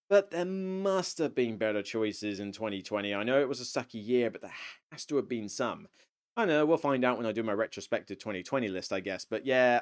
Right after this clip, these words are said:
I wasn't happy with the stuff I had to vote on here. In fact,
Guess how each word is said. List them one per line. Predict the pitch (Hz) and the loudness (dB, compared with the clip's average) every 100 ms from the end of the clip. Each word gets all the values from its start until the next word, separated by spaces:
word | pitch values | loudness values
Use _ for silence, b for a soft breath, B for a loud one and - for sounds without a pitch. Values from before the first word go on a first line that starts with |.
| - | 0
I | 120 | -2
wasn't | 175 165 123 | -2 -4 -2
happy | 147 139 | 0 2
with | 120 110 | 2 2
the | 107 | 0
stuff | - 123 | 0 0
I | 107 | 0
had | 104 - | -4 -4
to | |
vote | 90 92 113 101 | -2 4 4 4
on | 110 90 | -2 -4
here. | 95 98 95 95 b b b 104 | -4 0 0 -2 b b b -12
In | |
fact, | - 123 - | 2 2 2